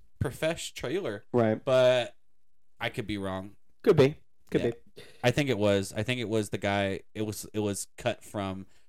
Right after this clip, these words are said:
Speaker 1: the Power Ranger, you know,
Speaker 2: Oh,
Speaker 1: the black
Speaker 2: no.
Speaker 1: guy.
Speaker 2: Oh, okay. You, they, they put
Speaker 1: I'm
Speaker 2: him
Speaker 1: pretty
Speaker 2: as
Speaker 1: sure that's what it was cut from that.
Speaker 2: <laughs> Sometimes, sometimes they're pretty good at that stuff.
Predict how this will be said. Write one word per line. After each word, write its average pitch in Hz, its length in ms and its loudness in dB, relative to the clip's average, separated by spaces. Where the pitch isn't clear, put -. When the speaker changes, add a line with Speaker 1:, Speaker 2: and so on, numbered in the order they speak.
Speaker 1:
the 104 120 -2
Power 104 540 -2
Ranger, 107 640 -6
you 123 100 -2
know, 131 420 8
Speaker 2:
Oh, 107 40 2
Speaker 1:
the 110 80 0
black 104 220 2
Speaker 2:
no. 107 60 0
Speaker 1:
guy. 123 260 -2
Speaker 2:
Oh, 127 300 6
okay. 101 300 0
You, 104 180 -2
they, 117 140 0
they 117 320 -4
put 117 160 2
Speaker 1:
I'm 113 60 2
Speaker 2:
him 110 160 0
Speaker 1:
pretty 143 200 2
Speaker 2:
as 123 40 -4
Speaker 1:
sure 123 500 -2
that's 104 220 -4
what 107 80 -4
it - 80 -14
was 101 200 -6
cut - 220 -10
from 87 200 -12
that. 85 240 -6
Speaker 2:
<laughs> - 0 -
Sometimes, 165 400 -4
sometimes 175 300 0
they're 151 100 6
pretty 127 180 4
good 147 120 2
at 147 80 0
that 101 140 0
stuff. - 260 -4